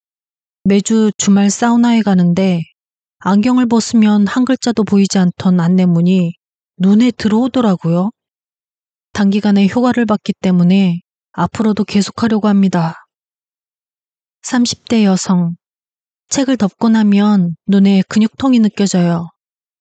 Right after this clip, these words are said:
십 일 정도 훈련했더니 시력이 정말 좋아졌어요. 좌 영점오, 우 영점사였던 시력이 좌 영점팔, 우 영점오로 개선됐어요.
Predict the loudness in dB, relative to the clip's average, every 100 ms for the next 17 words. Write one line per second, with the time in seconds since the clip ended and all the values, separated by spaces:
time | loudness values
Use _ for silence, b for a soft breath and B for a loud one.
0 | _ _ -8 -4 -2 0 0 0 2 2
1 | 2 -2 -2 -2 0 0 -2 -4 -4 -2
2 | -2 -2 2 2 2 0 0 -2 -2 -2
3 | 0 -2 -8 _ _ _ _ _ _ _
4 | _ _ -6 0 2 2 2 0 0 0
5 | 2 0 -2 _ _ _ _ -2 2 2
6 | 2 0 0 -2 -2 -2 -4 -2 -2 -2
7 | -2 -2 0 0 0 -2 -8 _ _ _
8 | _ -12 -4 0 2 2 0 0 -2 -2
9 | -2 -2 -4 -8 _ _ -6 0 2 2
10 | 0 0 0 0 0 0 -2 0 0 0
11 | -4 -2 -2 -2 -4